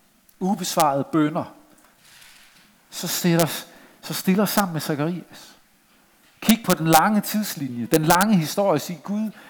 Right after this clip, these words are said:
der var lange faser, hvor de ventede. Det er ikke altid, vi kan gennemskue, hvorfor vi venter. Men Gud var trofast.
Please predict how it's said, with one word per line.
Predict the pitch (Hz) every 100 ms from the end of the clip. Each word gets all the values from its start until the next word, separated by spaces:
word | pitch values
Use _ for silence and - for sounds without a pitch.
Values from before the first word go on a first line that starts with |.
| - - _
der | 160
var | 180
lange | 175 175 175 190 196
faser, | - 170 180 170
hvor | 143
de | 170 135
ventede. | 156 170 185 143 127
Det | 165
er | 180
ikke | 175
altid, | 180 175 -
vi | 165
kan | 147 151
gennemskue, | 165 170 175 - 147
hvorfor | 135 131 143
vi | 139 139
venter. | 135 131 135 - _ _ _ _ _ _
Men | 143
Gud | 135 147
var | 135
trofast. | 127 151 143 - - - -